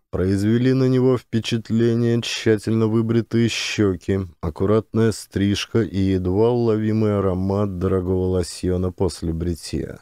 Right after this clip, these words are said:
«Простите, если потревожил вас, сэр.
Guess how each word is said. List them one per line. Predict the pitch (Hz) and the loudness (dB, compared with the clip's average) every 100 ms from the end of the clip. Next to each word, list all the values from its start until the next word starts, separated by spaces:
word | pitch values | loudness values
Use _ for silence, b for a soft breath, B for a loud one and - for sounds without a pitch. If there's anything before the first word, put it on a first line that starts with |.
| _ | _
«Простите, | - 92 98 - 123 101 113 117 | -4 -2 -2 0 0 2 2 2
если | 107 120 | 2 0
потревожил | 110 117 127 139 160 127 101 92 | 0 0 2 2 4 4 2 2
вас, | 90 | 0
сэр. | - - - 95 92 82 | -4 -12 -2 0 0 -4